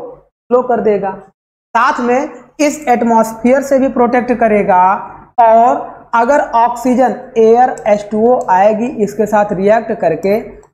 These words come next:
iron के oxide बनाने लगे, एफ ई टू ओ थ्री बनाने लगे,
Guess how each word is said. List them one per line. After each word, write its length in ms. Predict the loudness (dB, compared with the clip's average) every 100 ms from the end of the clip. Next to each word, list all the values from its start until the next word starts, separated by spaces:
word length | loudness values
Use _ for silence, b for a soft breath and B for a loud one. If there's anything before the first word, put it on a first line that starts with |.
| _ -2
iron 400 | 2 2 2 0
के 280 | -2 -2 -4 -8 -20 _ -2
oxide 520 | 0 0 -2 -2 0
बनाने 360 | 0 -2 -2 -2
लगे, 320 | -2 0 0 -2 -6 -20 _ -2
एफ 300 | 0 0 -4 -6
ई 220 | -2 0 -2 -12 -20 -20 _
टू 120 | 2 2 2 -4 -12 _ _ -4
ओ 120 | -2
थ्री 260 | 0 0 0
बनाने 380 | 0 -2 -4 -2
लगे, 300 | -2 -2